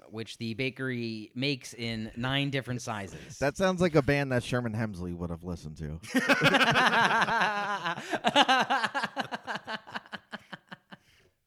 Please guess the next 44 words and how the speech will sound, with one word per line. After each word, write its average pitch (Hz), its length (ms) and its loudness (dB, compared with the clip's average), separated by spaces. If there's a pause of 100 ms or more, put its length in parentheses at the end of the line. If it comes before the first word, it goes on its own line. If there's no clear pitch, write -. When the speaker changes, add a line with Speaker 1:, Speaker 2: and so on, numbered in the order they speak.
(200)
Speaker 2:
Marzipan 90 720 -18
lamb. 85 760 -20 (1500)
Speaker 1:
Uh, 117 560 -6 (200)
the 143 140 2
molds 175 320 6
were 147 440 4
crafted 175 400 0
by 135 180 0
Isgro's 151 580 2
grandfather 143 720 -2
decades 143 460 -2
ago. 87 360 -8
Gus 143 200 -6
Isgro's 120 440 -4
grandfather 107 420 -6
decades 87 360 -10
ago. 78 240 -14
Gus 202 200 0
Isgro 147 360 -4
says, 127 240 -4
quote, 139 280 -4 (420)
"My 151 160 2
mother, 156 320 2
Mary, 127 340 0
makes 123 240 -4
the 127 80 -4
marzipan 123 520 0
lambs 107 240 -4
herself. 101 360 -6
She 113 140 -10
decorates 110 380 -4
them 107 180 -6
by 120 280 -2
hand. 92 380 -6
She's 104 200 -10
the 104 100 -10
only 131 220 -2
one 127 200 -2
with 110 120 -6
the 95 60 -12
patience 104 460 -6
to 98 100 -16
do 82 200 -8
it," 76 120 -14